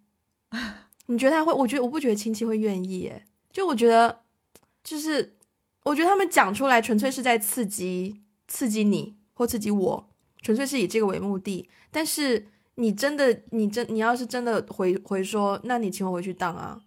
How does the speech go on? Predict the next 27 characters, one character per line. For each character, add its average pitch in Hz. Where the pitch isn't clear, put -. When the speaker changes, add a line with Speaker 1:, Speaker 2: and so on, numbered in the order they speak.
Speaker 2:
的 185
时 180
候， 196
他 226
们 233
可 226
能 190
又 220
会 220
觉 208
得 170
大 220
材 190
小 170
用， 185
或 208
者 175
是 185
怎 185
么， 180
怎 -
么 156
样， 175
然 -
后 196
又 202
也， 180